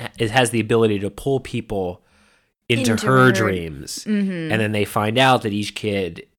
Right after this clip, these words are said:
Speaker 1: has a dream power, hence making them the Dream Warriors.
Speaker 2: Yes, which I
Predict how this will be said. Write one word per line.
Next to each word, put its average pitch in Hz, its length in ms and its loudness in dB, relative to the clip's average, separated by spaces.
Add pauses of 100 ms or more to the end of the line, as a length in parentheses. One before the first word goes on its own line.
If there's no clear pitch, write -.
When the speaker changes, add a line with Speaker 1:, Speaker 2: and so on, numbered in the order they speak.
Speaker 1:
has 98 280 -6
a 92 40 -10
dream 92 320 -10
power, 95 640 0 (160)
hence - 320 -8
making 104 320 -10
them 107 340 -18
the - 100 -12
Dream 95 220 -8
Warriors. - 300 -12
Speaker 2:
Yes, 196 520 -2
which 247 380 4 (260)
I 240 200 6